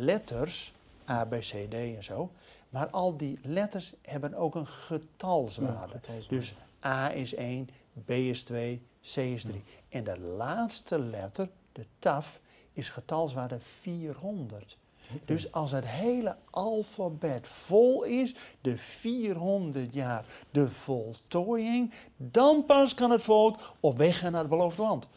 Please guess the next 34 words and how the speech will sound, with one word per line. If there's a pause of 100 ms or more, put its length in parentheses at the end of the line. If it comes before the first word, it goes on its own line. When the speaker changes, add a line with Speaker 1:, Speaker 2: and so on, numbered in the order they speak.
(360)
Speaker 1:
Alleen, (1300)
en
dan
is
de
vierde
generatie
keer
terug,
zegt
God
al
aan
Abraham,
en
vier
is
natuurlijk
ook
in
het
Hebreeuws
de
letter
van (100)
de
deur, (580)
heenwijzend
naar (100)
de
deur
Jezus
Speaker 2:
Ja.
Speaker 1:
Christus.